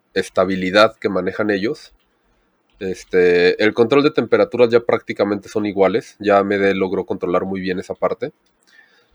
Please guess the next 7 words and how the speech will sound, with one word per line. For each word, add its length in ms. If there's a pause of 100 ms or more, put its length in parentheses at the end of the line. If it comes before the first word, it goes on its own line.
(340)
Pero 400
para, 840 (840)
para 160
equipos 400
de 60
alto 200
rendimiento, 880